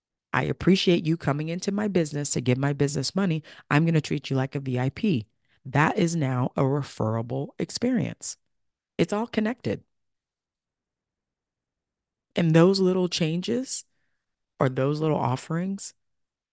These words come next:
are highly referable, 'cause not every esthetician is going to go and offer that,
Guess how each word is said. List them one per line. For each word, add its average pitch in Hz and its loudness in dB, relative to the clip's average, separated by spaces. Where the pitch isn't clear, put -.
are - 0
highly 190 -2
referable, 113 -6
'cause 135 0
not 170 2
every 156 2
esthetician 135 -2
is 120 0
going 123 -2
to 127 0
go 131 -2
and 131 -6
offer 120 -2
that, 107 -2